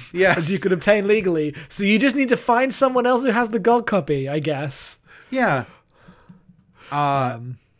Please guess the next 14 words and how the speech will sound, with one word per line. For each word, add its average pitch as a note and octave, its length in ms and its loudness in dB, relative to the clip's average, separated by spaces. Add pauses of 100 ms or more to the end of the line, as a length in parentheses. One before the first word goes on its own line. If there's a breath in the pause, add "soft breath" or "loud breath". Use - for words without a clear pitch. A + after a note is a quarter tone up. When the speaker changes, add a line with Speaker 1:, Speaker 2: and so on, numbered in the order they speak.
(140)
Speaker 2:
it's F#3+ 200 -8
weird G#3+ 360 2
how F#3 260 0
easy G#3 340 -4
it C3+ 80 -4
is C#3 160 -2
to D3 100 -16
distribute E3+ 460 -10
gog F#3+ 240 2
copies D#3 340 -4
of F3+ 80 -8
video E3+ 200 -6
games A2+ 280 -12
sometimes. C3+ 640 -14